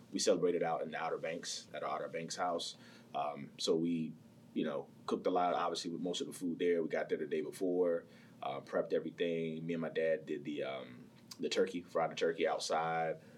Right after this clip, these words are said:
which was really good. Um, and we had some ham. My dad ended up burning the ham, which was funny.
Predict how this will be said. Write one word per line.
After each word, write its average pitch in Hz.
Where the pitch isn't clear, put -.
which 73
was 80
really 80
good. 78
Um, 71
and 69
we 90
had 82
some -
ham. 98
My 85
dad 95
ended 85
up 73
burning 90
the 82
ham, 76
which 76
was 71
funny. 78